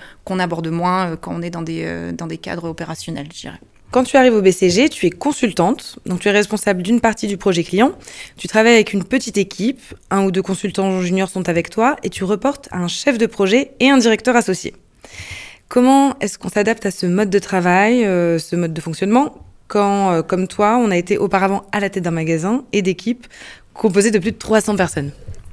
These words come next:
Speaker 1: Alors en effet, c'est, c'est pas évident, même si, euh, je, on, on sait, euh, dans les grandes lignes à quoi s'attendre. Enfin, on sait que ça va être très, très différent.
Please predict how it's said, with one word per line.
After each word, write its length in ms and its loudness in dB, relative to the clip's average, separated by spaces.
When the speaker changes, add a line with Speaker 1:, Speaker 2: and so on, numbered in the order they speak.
Speaker 1:
Alors 220 8
en 80 8
effet, 340 4
c'est, 360 4
c'est 160 0
pas 140 4
évident, 400 4
même 200 2
si, 340 0
euh, 160 6
je, 840 0
on, 180 -10
on 120 -4
sait, 500 2
euh, 220 6
dans 140 -2
les 80 -2
grandes 280 0
lignes 260 2
à 60 0
quoi 480 0
s'attendre. 500 -2
Enfin, 220 -8
on 40 -8
sait 120 -8
que 80 -12
ça 80 -8
va 100 -4
être 100 -8
très, 180 -6
très 160 -6
différent. 460 -2